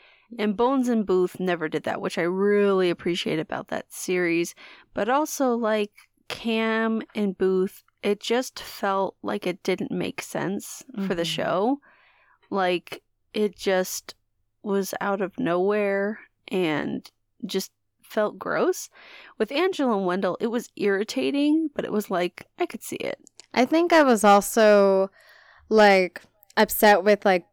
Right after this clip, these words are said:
Speaker 2: Bones and Booth, how, like, it was always, "We could, but we can't. We could, but we can't," over and over
Speaker 1: Yes.
Speaker 2: again. And they
Speaker 1: But
Speaker 2: missed
Speaker 1: see,
Speaker 2: their
Speaker 1: I love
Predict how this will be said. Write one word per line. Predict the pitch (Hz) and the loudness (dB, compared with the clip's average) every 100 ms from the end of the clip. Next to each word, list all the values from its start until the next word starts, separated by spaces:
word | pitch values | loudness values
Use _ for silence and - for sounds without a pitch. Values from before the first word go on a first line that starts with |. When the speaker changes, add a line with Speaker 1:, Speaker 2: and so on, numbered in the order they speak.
| _ - | _ 4
Speaker 2:
Bones | 202 196 196 196 | 6 6 4 0
and | 185 | 2
Booth, | 190 190 | 2 4
how, | 196 185 | 4 6
like, | 180 175 170 - - _ _ - | 6 4 0 -6 -18 _ _ 2
it | 233 | 4
was | 247 240 | 6 8
always, | 247 254 277 269 - - - - - _ - | 6 6 2 0 -4 -12 -20 -20 -20 _ 0
"We | 240 | 2
could, | - 311 302 | 6 8 8
but | 233 | 6
we | 214 | 4
can't. | - 190 170 - _ | 2 -2 -2 -10 _
We | 208 233 | -2 2
could, | 294 330 | 6 8
but | 294 233 | 8 4
we | |
can't," | 202 - 165 - - _ | 2 0 -2 -6 -16 _
over | - 220 220 | 4 4 6
and | 214 | 4
over | 202 196 202 190 | 6 6 8 8
Speaker 1:
Yes. | 190 | 8
Speaker 2:
again. | 185 175 175 175 | 6 6 4 2
And | 208 208 | 2 6
they | 208 | 6
Speaker 1:
But | 208 | 6
Speaker 2:
missed | 233 233 | 4 2
Speaker 1:
see, | - | 6
Speaker 2:
their | 226 208 | 8 10
Speaker 1:
I | |
love | 214 | 8